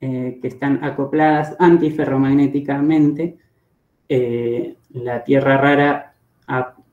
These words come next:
los espines de la tierra rara, de los electrones de la tierra rara, apuntan en una dirección y los del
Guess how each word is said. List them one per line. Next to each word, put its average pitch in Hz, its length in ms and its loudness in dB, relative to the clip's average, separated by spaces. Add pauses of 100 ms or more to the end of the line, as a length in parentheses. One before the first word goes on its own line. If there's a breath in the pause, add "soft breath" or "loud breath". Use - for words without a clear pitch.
los 131 300 -2
espines 170 400 6
de 160 100 8
la 147 160 4
tierra 160 340 6
rara, 151 420 2
de 139 100 0
los 135 140 2
electrones 135 480 0
de 131 60 2
la 131 120 0
tierra 135 300 -2
rara, 135 340 -4
apuntan 139 540 2
en 139 100 4
una 143 180 4
dirección 143 440 2
y 160 80 6
los 131 180 0
del 123 240 -4